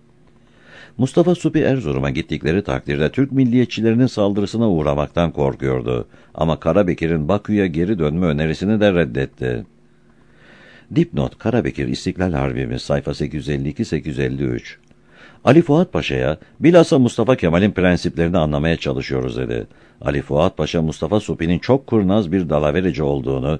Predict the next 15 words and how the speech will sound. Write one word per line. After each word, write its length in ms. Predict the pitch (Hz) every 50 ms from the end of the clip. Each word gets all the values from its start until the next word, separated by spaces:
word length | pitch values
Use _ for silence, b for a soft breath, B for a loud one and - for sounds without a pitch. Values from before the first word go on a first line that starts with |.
| - -
ve 140 | 76 101 107
resmi 480 | 95 104 107 - - 113 123 123 107
Türkiye 360 | - 127 135 131 - 127 110
Komünist 400 | - - 101 95 101 113 120 -
Fırkası'nın 640 | - 107 101 - 101 92 - - 92 90 82 73 65 B B B B B B B B -
Moskova'nın 640 | 85 87 101 127 127 - - 131 127 127 120 104
emri 280 | 95 101 98 92 95 107
altına 340 | 110 104 87 - 98 98
sokmaya 400 | 85 - 92 87 - 82 90 101
çalışacağından 720 | 95 - 92 87 82 80 87 78 73 82 76 78 76 87 87
kuşkulandığına 800 | - - 90 - - 95 92 90 90 87 82 90 92 107 101 73
dair 220 | 65 67 71 78
Mustafa 440 | 73 78 90 - - 95 90 - 110
Kemal'i 380 | - - 82 76 78 80 87 90
uyardı." 760 | 71 73 78 76 67 62 65 64 53 58 62 60 55 50